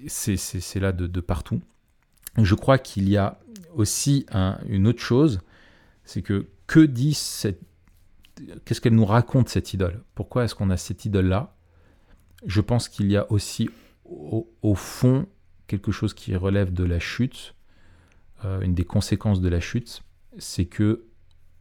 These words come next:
on a peur de ne pas être aimé et peur du regard de l'autre.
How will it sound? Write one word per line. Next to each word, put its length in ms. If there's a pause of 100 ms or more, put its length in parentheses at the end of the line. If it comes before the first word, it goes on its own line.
(100)
on 300
a 320 (420)
peur 440 (380)
de 200
ne 120
pas 220
être 280
aimé 300 (1200)
et 80
peur 340
du 120
regard 340
de 80
l'autre. 420